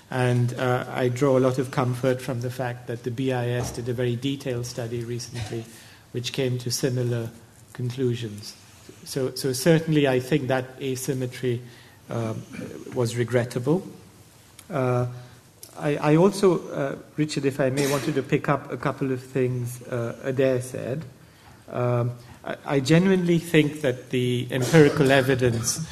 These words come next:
or th-, that, you know, that financial innovation has done very little in the developed countries recently, uh, uh, is, is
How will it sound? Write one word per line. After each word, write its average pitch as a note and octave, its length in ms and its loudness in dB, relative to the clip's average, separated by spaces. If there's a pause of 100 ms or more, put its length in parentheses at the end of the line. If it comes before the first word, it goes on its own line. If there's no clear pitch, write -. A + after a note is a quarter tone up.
(300)
or B2+ 340 0
th-, D#3 420 -4
that, B2 420 0 (260)
you C3+ 80 -6
know, B2+ 100 0
that B2 200 0
financial C3 500 2
innovation A#2+ 560 0
has A2+ 140 -4
done A#2+ 180 2
very A#2+ 260 2
little B2 440 -2
in B2 160 -4
the A#2+ 80 -2
developed A#2+ 500 0
countries A#2 580 -2 (440)
recently, B2 800 0 (500)
uh, A2+ 380 -2 (360)
uh, C#3 180 -4 (140)
is, - 500 0
is B2+ 300 -4